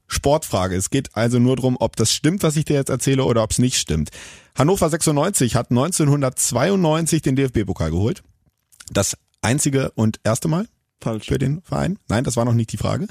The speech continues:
Speaker 2: Ach so.
Speaker 1: Sie haben das damals als
Speaker 2: Ach so,
Speaker 1: Zweit-,
Speaker 2: stimmt.
Speaker 1: nee, sie ha-, ja, das stimmt auf
Speaker 2: Ah,
Speaker 1: jeden Fall
Speaker 2: okay.
Speaker 1: soweit.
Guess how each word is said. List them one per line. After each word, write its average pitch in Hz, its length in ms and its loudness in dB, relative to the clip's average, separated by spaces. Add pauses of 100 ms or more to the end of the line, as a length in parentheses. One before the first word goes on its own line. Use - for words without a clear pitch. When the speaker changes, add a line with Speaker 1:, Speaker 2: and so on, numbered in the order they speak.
(480)
Speaker 2:
Ach 127 80 0
so. 156 100 2 (840)
Speaker 1:
Sie 120 220 2
haben 165 200 2
das 180 160 0
damals 156 420 0
als 139 160 0
Speaker 2:
Ach 147 80 0
so, 180 100 4
Speaker 1:
Zweit-, 147 160 4
Speaker 2:
stimmt. 196 280 -2 (140)
Speaker 1:
nee, 143 120 2
sie 143 140 0
ha-, 143 140 0
ja, 147 140 4
das 233 140 0
stimmt 185 180 0
auf - 80 0
Speaker 2:
Ah, 165 220 2
Speaker 1:
jeden 90 100 2
Fall 101 180 2
Speaker 2:
okay. 214 440 -2
Speaker 1:
soweit. 165 120 -2